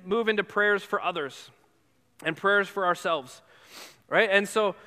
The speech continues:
what does that look like? W-, well, we're gonna give you, again, a prayer focus for the week. Now, that's not the only thing that you can pray for, but what if we all banded together to pray for the same thing for a week? How, how incredible could that be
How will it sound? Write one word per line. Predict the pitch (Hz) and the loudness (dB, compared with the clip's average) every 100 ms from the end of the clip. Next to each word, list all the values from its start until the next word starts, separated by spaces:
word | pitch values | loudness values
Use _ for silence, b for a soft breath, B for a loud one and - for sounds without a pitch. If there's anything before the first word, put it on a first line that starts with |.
| B B B B _ _ _ _ | B B B B _ _ _ _
what | 165 185 | -4 0
does | 233 | 2
that | 240 202 | 2 2
look | 202 | 0
like? | 175 151 | -2 -4
W-, | 160 175 | -6 -2
well, | 185 208 | 4 6
we're | 214 | 4
gonna | 226 262 | 2 0
give | 208 226 208 | 0 -2 0
you, | 214 | 0
again, | 208 214 202 | 0 2 0
a | |
prayer | - 240 226 | 2 0 2
focus | 190 165 120 - - - - _ | 0 -2 -6 -14 -18 -20 -20 _
for | - 190 | -8 -6
the | 170 | -6
week. | 139 110 - b | -8 -12 -20 b
Now, | 175 | 2
that's | 202 214 254 | 4 4 4
not | 240 | 2
the | 240 | 4
only | 190 202 220 | 2 2 2
thing | 220 214 | 0 0
that | 202 | -2
you | 208 | -4
can | 254 | -4
pray | 233 214 | -4 -2
for, | - 139 196 - B B B | -2 -2 -4 -12 B B B
but | 147 196 | -2 2
what | 190 240 | 6 4
if | 233 | 4
we | 247 214 | -2 -4
all | 147 170 185 208 214 202 | -4 -4 0 2 4 2
banded | 165 175 202 202 180 | -4 -6 -6 -8 -8
together | 170 180 202 190 170 | 2 4 4 2 0
to | |
pray | 165 - 185 | -4 -2 0
for | 185 196 | 0 -4
the | 175 | -4
same | 165 - 175 196 190 | -6 -8 -8 -6 -8
thing | - 202 170 147 151 - b b b b | -6 -4 -4 -6 -10 -16 b b b b
for | 185 | -4
a | 175 | -2
week? | 196 147 - | -2 -4 -4
How, | 165 156 | -4 0
how | 180 202 | 2 2
incredible | 190 175 180 160 - 226 226 202 175 | 0 -4 -6 -8 -6 -4 -4 -2 -2
could | 165 160 | -2 -2
that | 160 151 | 0 0
be | 151 143 151 | -6 -10 -10